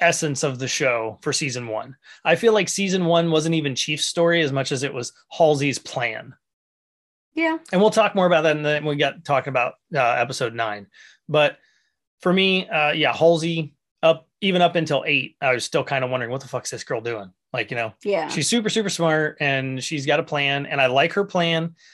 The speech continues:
Speaker 1: and it makes sense. And, you know, that's just, I'm, like, on her side kinda deal. Um, but yeah, it, you know,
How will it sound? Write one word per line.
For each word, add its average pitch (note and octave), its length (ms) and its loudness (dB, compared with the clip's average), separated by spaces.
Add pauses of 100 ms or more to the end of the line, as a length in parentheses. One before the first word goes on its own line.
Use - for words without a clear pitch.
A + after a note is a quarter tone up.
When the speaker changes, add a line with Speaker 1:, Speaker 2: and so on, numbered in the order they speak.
(300)
Speaker 1:
and C#3+ 340 2
it C#3+ 100 -4
makes D#3+ 240 -2
sense. E3 440 0
And, C3+ 320 -8
you C3 80 -2
know, B2+ 320 -4
that's D3 200 0
just, D#3+ 200 -4
I'm, C#3+ 220 -2
like, C#3+ 180 0
on D3+ 180 2
her C3 120 -2
side A2 440 0 (220)
kinda A#2+ 220 0
deal. A2+ 300 -2 (720)
Um, B2 640 2 (640)
but E3 180 2
yeah, B2 200 2 (200)
it, F3+ 240 -2
you F3 100 0
know, C3 160 0